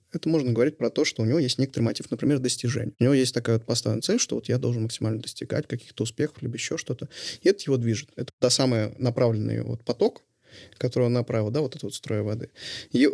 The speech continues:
он, э, соответственно, пытается чего-то достигать. И здесь ему достаточно удобная позиция, он занимает лидера и растет, растет, растет вверх. Это может быть карьерно, это может быть в спорте, это может быть где угодно. Там, где есть группа и общая деятельность совместная.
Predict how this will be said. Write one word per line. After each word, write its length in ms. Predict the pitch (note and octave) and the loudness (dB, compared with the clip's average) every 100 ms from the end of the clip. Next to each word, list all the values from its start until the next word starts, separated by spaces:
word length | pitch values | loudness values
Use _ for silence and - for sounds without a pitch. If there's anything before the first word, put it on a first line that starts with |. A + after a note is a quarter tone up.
| - | 4
он, 320 | F3+ G3 - | 2 4 0
э, 160 | - A#2 | -2 0
соответственно, 580 | A#2 D#3+ E3 B2+ A#2 | 0 0 0 0 0
пытается 300 | A2 C3+ C3+ - | 2 2 2 -2
чего-то 240 | - B2+ | -2 0
достигать. 420 | A#2+ A2+ - - - | -2 -4 -10 -12 -4
И 60 | |
здесь 280 | D3 C4+ - | 0 2 2
ему 400 | D3 D#3 B2+ A2+ | 2 2 2 2
достаточно 380 | A2+ A2+ B2 B2 | -2 0 0 0
удобная 280 | A#2+ A#2+ C#3+ | 0 2 0
позиция, 460 | A3 B3 D#4+ - | 0 0 0 -2
он 80 | D#3 | -2
занимает 360 | A#2+ A#2 A2+ - | 0 0 -2 -2
лидера 240 | C#4 E3+ | -2 -2
и 280 | - A#3 F#3+ F3+ _ _ - | -4 -4 -4 -10 _ _ -4
растет, 340 | D3 - G3 | -2 0 0
растет, 320 | C3+ C3 C#3+ | -2 -2 -6
растет 340 | A#2+ A#2 - B2 | -6 -8 -8 -8
вверх. 200 | - - _ | -8 -8 _
Это 160 | - C#3 | -2 0
может 160 | C3+ | 2
быть 120 | A#2 | -2
карьерно, 400 | - C#3+ A#3+ A#3+ | -2 -2 0 -2
это 160 | - - | -4 -2
может 180 | A2+ A#2 | -2 -2
быть 100 | B2+ | -6
в 80 | - | -8
спорте, 420 | - A2+ - - | -2 -2 -2 -8
это 140 | B2 | -4
может 200 | A#2 A2+ | -4 -2
быть 160 | A2 - | -6 -8
где 240 | B2 C3+ | -6 0
угодно. 260 | C#3+ A2+ - | 0 -2 -4
Там, 240 | - G3 C#3 | 0 0 -2
где 240 | A2 B2+ | -2 0
есть 160 | A2+ A#2 | 0 0
группа 340 | C3 D3 - _ _ | -2 -2 -10 _ _
и 240 | - A#2+ A#2+ | 0 0 2
общая 300 | C3 B2 A#2 | 0 2 0
деятельность 400 | A2 - E3 - | 0 -4 -8 -8
совместная. 420 | A2+ A2 - - | -6 -6 -8 -14